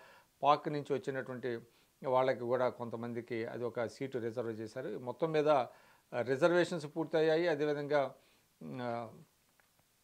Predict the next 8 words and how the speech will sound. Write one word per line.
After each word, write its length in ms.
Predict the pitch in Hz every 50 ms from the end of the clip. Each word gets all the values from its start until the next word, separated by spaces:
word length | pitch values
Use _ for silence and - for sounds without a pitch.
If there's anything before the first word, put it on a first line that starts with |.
| - - 131 127 123
పు-, 280 | 120 - - 139 139
పునర్వ్యవస్థీకరణ 960 | 135 - - 147 165 175 170 160 160 160 156 156 - 170 160 170 151 151 151 147
కూడా 180 | 143 147 143
పూర్తయినటువంటి 760 | 139 - 139 135 131 - 139 135 135 127 117 131 123 123 127
నేపథ్యంలో 520 | 117 123 117 120 123 113 117 120 123 156 190
త్వరలోనే 500 | - - 135 131 135 151 160 160 160 160
మరి 360 | 147 139 131 131 127 113 110 - - - - - _ _ _ - 127
అసెంబ్లీకి, 720 | 127 - - 160 160 156 156 151 143 127 - 127 110 101